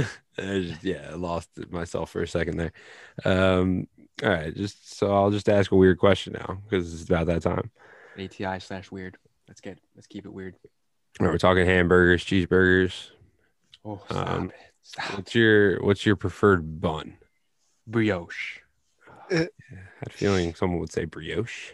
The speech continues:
Speaker 3: Uh, you know what? I fuck with the pretzel buns.
Speaker 2: <laughs> No, stop it.
Speaker 3: Just give
Speaker 1: All
Speaker 3: me
Speaker 1: right.
Speaker 3: that. Give me that chew.
Speaker 1: All right. So I was thinking about it today 'cause I actually had this.
Speaker 2: Mm-hmm.
Speaker 1: Um,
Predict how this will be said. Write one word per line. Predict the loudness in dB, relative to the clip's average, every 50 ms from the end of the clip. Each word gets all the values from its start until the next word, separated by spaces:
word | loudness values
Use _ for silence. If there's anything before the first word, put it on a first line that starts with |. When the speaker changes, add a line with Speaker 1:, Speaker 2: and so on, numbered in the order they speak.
| _ -12 -12 -12 -10 -2 0
Speaker 3:
Uh, | 2 2 2 0 -4 _ -12
you | -6 -2 0
know | 2 4 4
what? | 4 4 4 4 4
I | 2 2
fuck | 0 0 -4 -6 -6 -6
with | -12 -12
the | -12 -12
pretzel | -8 -4 -4 -4 -4 -6 -10 -10 -6
buns. | -4 -2 -2 -2 -4 -6 -6 -6 -6 -6 -6 -8 -12 -16 -14 -12 -12 -12
Speaker 2:
<laughs> | -12 -12 -8
No, | -6 -6 -6 -6 -8 -12 -16 -16
stop | -18 -20 -20 -20 -20 -20 -20 -20 -20 _ _
it. | -20 -20 _ _ _ _ _ _ _ _ _ _ _ _ _ _ _ _ _
Speaker 3:
Just | -14 -14 -14 -10 -4
give | -2 0
Speaker 1:
All | 2
Speaker 3:
me | 2 2
Speaker 1:
right. | 4
Speaker 3:
that. | 4 2 2 0 -2 -12 _ _ _ _ -14
Give | -10 -6
me | 0
that | 0 0 0 0 -2
chew. | 0 0 2 2 2 0 0 0 -4 -6 -10 -14 -14 -14 -16 -18 _ _ _ _ _ _ _ _ _ -6
Speaker 1:
All | -4 -4 -2
right. | -2 -4 -6 -8 -8 _ _ _ _ -20 -20 -20 _ _ _
So | -2 2 4 6 6 6 4 4
I | 4 4
was | 2 4 4
thinking | 4 2
about | 4 4 4 2 0
it | 0
today | 2 4 4 4 2
'cause | 0 -2
I | -4 -2 -4 -4
actually | -6 -8 -10 -12
had | -8 -6 -4 -4 -4 -4
this. | -6 -10 -12 -10 -12 -12 -14 -20 _ _ _ _ _ -20
Speaker 2:
Mm-hmm. | -20 -18 -16 -16 -16 -18 _ -10
Speaker 1:
Um, | -8 -6 -6 -4 -4 -6 -6 -8 -10 -10 -12 -12 -14